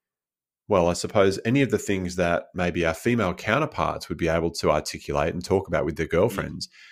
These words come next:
Speaker 1: we don't even admit in ourselves.
Speaker 2: No.
Speaker 1: And there's not a very strong culture of then having a conversation with our mates.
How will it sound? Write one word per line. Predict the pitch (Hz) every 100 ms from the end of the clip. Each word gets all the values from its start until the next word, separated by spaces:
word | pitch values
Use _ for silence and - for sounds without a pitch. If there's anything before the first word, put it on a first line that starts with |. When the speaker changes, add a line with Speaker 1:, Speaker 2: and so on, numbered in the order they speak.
| - _ - _
Speaker 1:
we | 95 131 165
don't | 117
even | 95 80
admit | 80 78 98
in | 90 82
ourselves. | 76 - 127 110 131
Speaker 2:
No. | 131 - - - _ _ _ _
Speaker 1:
And | 113 127 87 80 - _ -
there's | 87 92 92
not | 95 104 120
a | 104
very | 95 87
strong | - 95 85
culture | - 98 101 - 85
of | 78
then | 87 82
having | 80 92 87
a | 80
conversation | 90 78 - 82 92 90
with | 80 80
our | 76
mates. | 76 95 - - -